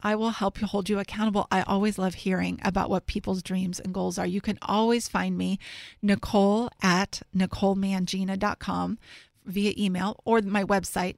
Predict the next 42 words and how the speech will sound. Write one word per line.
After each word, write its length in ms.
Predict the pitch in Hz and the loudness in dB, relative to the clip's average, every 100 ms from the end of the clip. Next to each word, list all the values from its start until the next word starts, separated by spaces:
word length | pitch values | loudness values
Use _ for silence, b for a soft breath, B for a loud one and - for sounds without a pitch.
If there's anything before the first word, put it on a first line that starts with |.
| - | -6
Nicole 340 | 190 - 196 | -6 -4 -2
Mangina 480 | 190 180 170 185 180 | -2 -4 -4 -4 -2
dot 180 | 185 - | -4 -6
com. 220 | 185 185 | -4 -2
If 140 | 196 | -2
you've 100 | 175 | -4
got 220 | - - 240 | -4 -2 2
real 140 | 233 | 2
estate 280 | 233 233 220 | 4 2 2
questions, 640 | - 226 - 233 220 214 - | 2 0 2 0 0 -2 -6
if 140 | 196 | -6
you 80 | 190 | -4
wanna 280 | 190 214 214 | -2 -2 -2
listen 360 | 208 208 208 190 | -4 -4 -4 -4
to 260 | 214 196 196 | -2 0 0
past 500 | 190 196 196 - - B B B - | -2 -2 -2 -6 -14 B B B -10
podcasts, 760 | - 202 - 208 208 202 - - | 0 0 2 0 0 0 -4 -2
um, 320 | 190 180 190 - | 0 2 -2 -6
there's 260 | - 202 - - | -2 -2 -2 -2
all 360 | 196 196 196 | 0 2 0
kinds 440 | - - 190 185 - - | -4 -4 -2 -2 -4 -6
of 160 | 180 | -8
great 300 | - 196 - | -4 -6 -4
things 320 | - 190 190 - | -4 -4 -4 -6
on 220 | 185 180 | -4 -4
there. 240 | 180 165 B B B | -4 -6 B B B
So 260 | B - 214 | B 4 4
again, 320 | 240 240 233 | 6 4 4
we'll 120 | 233 | 2
just 220 | 202 214 - | 2 0 0
do 140 | 240 | 2
a 80 | 240 | 2
recap. 500 | 226 214 226 208 - - | 2 0 0 0 -2 -4
Um, 240 | 202 190 196 | -2 -2 -4
if 140 | 196 | -6
you're 100 | 196 | -6
tuning 340 | 185 220 208 208 | -4 -4 -2 -2
in 100 | 202 | -2
here 180 | 208 | -2
towards 320 | 202 - 208 196 | -4 -2 -2 -2
the 160 | 208 | -4
end, 320 | 202 196 196 | -2 0 -2